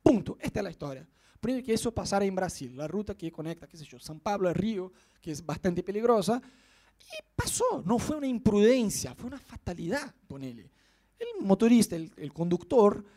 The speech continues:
este, no estaba borracho, no estaba drogado, estaba, estaba descansado, estaba haciendo su trabajo como corresponde. Fue una fatalidad. Llovió y pasó lo que pasó, volcó y murieron. Punto, esta es la historia.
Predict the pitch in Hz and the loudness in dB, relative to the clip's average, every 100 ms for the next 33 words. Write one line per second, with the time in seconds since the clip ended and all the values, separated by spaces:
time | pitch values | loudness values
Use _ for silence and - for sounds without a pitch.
0 | _ _ - 151 147 - 147 165 302 - | _ _ -4 -2 -2 -2 -2 0 0 0
1 | 202 175 156 151 202 202 190 190 180 165 | 0 2 2 2 6 6 4 -2 -8 -10
2 | 170 165 147 139 156 202 190 180 175 - | -8 -2 0 0 4 6 6 4 0 -4
3 | 226 - _ - 226 196 - 175 160 - | -6 -8 _ -8 -6 -6 -6 -4 -2 4
4 | 214 202 185 180 - - 381 269 233 190 | 4 4 0 -2 -4 -2 0 -2 -6 -10
5 | 247 - 190 208 202 254 220 - 190 170 | -8 0 2 2 -2 -2 -2 -4 -8 -8
6 | - 135 - _ _ - - 311 - 294 | -12 -12 -14 _ _ -8 -6 -6 -8 -10
7 | - - 240 247 294 233 _ _ _ - | -10 -8 -4 -2 -2 -6 _ _ _ -14
8 | - 269 277 311 294 285 - _ _ _ | -4 -2 2 4 4 2 -6 _ _ _
9 | _ _ 480 - 480 - 440 392 403 403 | _ _ -14 -10 -6 -2 -2 -2 -4 -6
10 | - 381 381 254 285 277 294 320 _ - | -4 -4 -4 -4 -4 -2 -6 -6 _ -20
11 | 285 285 311 240 180 - 320 240 320 - | -12 -8 -6 -6 -8 -8 -8 -10 -12 -10
12 | 226 202 - 220 151 | -8 -8 -6 -6 -6